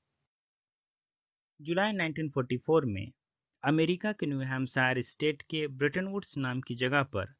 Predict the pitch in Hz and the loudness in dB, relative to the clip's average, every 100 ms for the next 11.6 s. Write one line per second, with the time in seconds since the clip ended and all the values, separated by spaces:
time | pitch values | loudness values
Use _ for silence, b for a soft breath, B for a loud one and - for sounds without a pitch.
0 | _ _ _ _ - 151 151 190 - 143 | _ _ _ _ 0 0 2 0 -2 0
1 | 139 - 151 131 120 117 123 120 117 160 | 0 0 -4 -2 -2 -2 0 0 -2 -2
2 | 123 104 - - 139 147 156 180 - 147 | -2 -2 -8 -2 2 2 0 -4 -6 -6
3 | - - 127 147 151 156 156 190 143 127 | -6 -6 -2 0 0 0 0 0 0 0
4 | 120 127 151 139 117 110 113 117 117 117 | 0 0 0 -2 -6 -4 -4 -4 -2 0
5 | 139 - - 95 104 _ _ - - 120 | -2 -2 -4 -4 -6 _ _ -12 -6 -2
6 | 127 120 156 135 117 110 - _ _ _ | 0 4 2 2 -4 -4 -8 _ _ _
7 | _ 131 123 135 127 131 135 - 135 135 | _ -2 2 2 4 2 -2 0 0 0
8 | - 123 131 120 110 135 165 - 127 123 | -4 -4 -2 -2 0 0 0 0 0 -2
9 | 120 120 123 127 147 160 147 101 95 - | -4 -2 -2 0 -2 -2 -2 -4 -10 -12
10 | _ _ _ _ - 165 190 208 220 - | _ _ _ _ 2 2 2 -2 -4 -2
11 | 143 - 117 110 135 135 | -2 2 0 -2 -2 -2